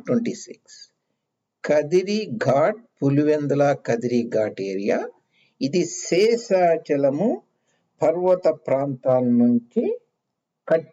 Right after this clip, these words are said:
చేస్తూ వెళ్తూ ఉంటుంది. ఇంతకుముందు ఈ తెలుగు సిరీస్లో చాలా వీడియోలు పెట్టాను. మీకు ఏది ఇష్టమైతే దాన్ని ఎంపిక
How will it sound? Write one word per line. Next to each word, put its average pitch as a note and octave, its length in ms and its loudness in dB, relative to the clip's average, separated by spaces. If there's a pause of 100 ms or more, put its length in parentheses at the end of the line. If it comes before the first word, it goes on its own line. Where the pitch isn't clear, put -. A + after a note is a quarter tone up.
చేస్తూ C3 340 -2 (100)
వెళ్తూ A#2 400 -2 (160)
ఉంటుంది. - 560 -14 (3000)
ఇంతకుముందు G#3+ 580 -2 (500)
ఈ - 40 -2 (120)
తెలుగు E3+ 220 2 (100)
సిరీస్లో C#3+ 480 2 (420)
చాలా B2+ 240 2 (100)
వీడియోలు A2 400 0
పెట్టాను. A#3 420 0 (600)
మీకు D3+ 280 -2
ఏది C3+ 220 2
ఇష్టమైతే C3 500 0
దాన్ని C3 260 0
ఎంపిక B2+ 220 -4